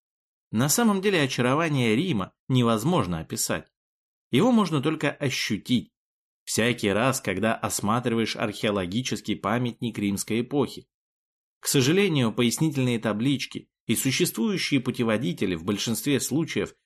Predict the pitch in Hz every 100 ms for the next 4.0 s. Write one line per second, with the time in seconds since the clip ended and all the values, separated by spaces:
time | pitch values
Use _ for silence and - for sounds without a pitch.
0 | _ 139 139 170 220 202 165 151 - -
1 | 180 170 156 - 147 127 - 117 - 110
2 | 147 139 135 131 131 _ - 135 139 -
3 | 123 107 98 92 113 123 147 95 85